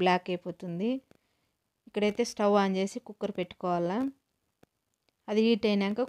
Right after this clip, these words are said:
కొద్దిగా ఆయిల్ వేసుకోవాలా, ఒక మూడు స్పూన్లు కానీ నాలుగు స్పూన్లు కానీ.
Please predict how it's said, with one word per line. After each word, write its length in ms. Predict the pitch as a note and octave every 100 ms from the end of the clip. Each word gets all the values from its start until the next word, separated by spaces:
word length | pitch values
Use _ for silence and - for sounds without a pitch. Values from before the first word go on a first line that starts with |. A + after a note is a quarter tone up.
| A#3
కొద్దిగా 280 | G3 G#3+ G#3 G3
ఆయిల్ 200 | G3+ F#3+
వేసుకోవాలా, 520 | F#3 - - F3 F3 F3+
ఒక 140 | F3+ F#3
మూడు 220 | F#3 F#3
స్పూన్లు 300 | - F#3 F#3 F#3
కానీ 200 | F3 F#3+ F3+
నాలుగు 260 | F3 F3+ -
స్పూన్లు 320 | - F#3+ E3+ F3
కానీ. 240 | E3 F#3